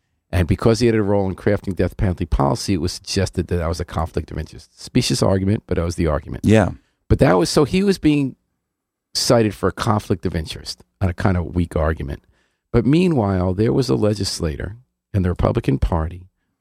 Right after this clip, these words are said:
Speaker 1: whom we all feel very sorry for 'cause he underwent one of the most horrific personal experiences that we could ever imagine. Our hearts go out to him,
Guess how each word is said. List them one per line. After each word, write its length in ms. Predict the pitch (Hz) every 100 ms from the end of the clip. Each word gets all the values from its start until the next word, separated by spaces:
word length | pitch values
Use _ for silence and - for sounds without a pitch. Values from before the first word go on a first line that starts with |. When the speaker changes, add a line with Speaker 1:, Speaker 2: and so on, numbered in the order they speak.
| -
Speaker 1:
whom 100 | 95
we 120 | 95
all 180 | 92 113
feel 240 | - 104
very 280 | 87 98 113
sorry 360 | - 98 101
for 300 | 98 - 85
'cause 160 | 90 85
he 140 | 85 -
underwent 640 | 92 92 95 92 92 -
one 160 | 87 90
of 80 |
the 60 | 85
most 240 | 85 -
horrific 680 | - 85 87 104 - 107 -
personal 380 | - 98 - 98
experiences 600 | 82 - - 90 90 -
that 100 | 82
we 80 | 76
could 140 | 78 -
ever 240 | 92 90
imagine. 460 | 87 82 82 - 71
Our 100 | -
hearts 300 | 85 92 -
go 180 | 82 -
out 260 | 85 71
to 120 | -
him, 240 | 65 67